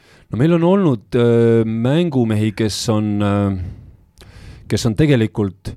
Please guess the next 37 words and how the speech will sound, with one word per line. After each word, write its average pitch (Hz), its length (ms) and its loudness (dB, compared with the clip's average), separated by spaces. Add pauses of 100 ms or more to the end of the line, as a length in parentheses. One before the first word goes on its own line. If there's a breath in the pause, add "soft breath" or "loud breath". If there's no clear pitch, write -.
no 123 80 0
ütleme 143 220 -2
niimoodi, 95 360 0
meil 107 140 -2
on 107 100 -2
alati 113 680 0
meie 107 300 0
koolikasvandikud, 107 880 -4
kes - 280 -12
on 90 160 -10
nagu 90 320 -6
olnud 107 260 -2
ikkagi 87 360 -8
väga 104 420 -2
pühendunud 85 720 -6
ja, 87 100 -6 (1040 loud breath)
ja - 80 -14
kes 95 160 -10
on 82 140 -10
väga-väga 104 640 -2 (180)
tahtnud, - 560 -6 (100)
siis - 220 -14
neil 95 160 -8
nagu 85 240 -14
see 101 160 -14
võimalus 85 560 -4
on 80 80 -12
olnud, 90 320 -8
et 78 100 -16
kui 90 220 -10
vaadata 101 400 -6
tegelikult 90 320 -12
läbi 135 320 -4
need 87 240 -10
koosseisud, 92 480 -6
meil 92 160 -4
on 90 160 -8